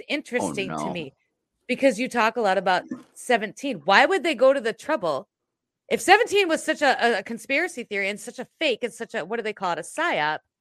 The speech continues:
Speaker 1: why not just leave it alone and let you do what you're gonna do? Why not be
Speaker 2: Because
Speaker 1: like the other
Speaker 2: 'cause
Speaker 1: guy
Speaker 2: they know
Speaker 1: that's
Speaker 2: it's
Speaker 1: out
Speaker 2: not.
Speaker 1: here?
Speaker 2: 'Cause they know it's not.
Speaker 1: It's not.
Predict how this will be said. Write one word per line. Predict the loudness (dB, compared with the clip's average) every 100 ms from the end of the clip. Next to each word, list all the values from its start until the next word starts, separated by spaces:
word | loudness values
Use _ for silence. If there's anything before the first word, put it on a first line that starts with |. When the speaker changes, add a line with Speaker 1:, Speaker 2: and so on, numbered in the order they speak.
| _ _ _ _ _ _ _ _ _ _ _ _ _ _ _ _
Speaker 1:
why | 6 8
not | 8 4
just | -2 -2
leave | -2
it | 0
alone | 0 0 0
and | -2 0
let | -2 -2
you | -4
do | -2 -2
what | -2 -4
you're |
gonna | -4 -4
do? | -2 -2
Why | 4
not | 6 6 2
be | -4
Speaker 2:
Because | -2
Speaker 1:
like | -4 -8 _ _ _ _
the | -2
other | 2 2 0
Speaker 2:
'cause | 2
Speaker 1:
guy | 2
Speaker 2:
they | 4
know | 4
Speaker 1:
that's | 2
Speaker 2:
it's | 2
Speaker 1:
out | 2 4
Speaker 2:
not. | 2
Speaker 1:
here? | -2 _ _ _ _ _ _ _ _ _ _
Speaker 2:
'Cause | -2 2
they | 4
know | 6 4
it's | 2 0
not. | 0 -2 -8
Speaker 1:
It's | -16 _ _ _ _ _ _ _ _ _ _
not. | -20